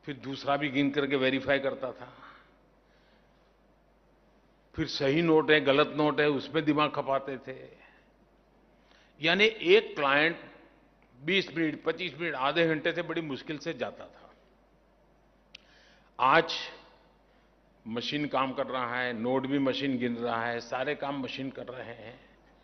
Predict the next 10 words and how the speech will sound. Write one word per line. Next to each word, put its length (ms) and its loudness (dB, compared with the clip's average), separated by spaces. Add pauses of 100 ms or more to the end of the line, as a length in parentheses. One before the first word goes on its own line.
(720)
तो 80 -8
वहां 440 -2
तो 120 6
आपको 220 2
टेक्नोलॉजी 600 0
का 120 2
बड़ा 200 -2
मजा 300 -4
आता 240 -16
है। 420 -20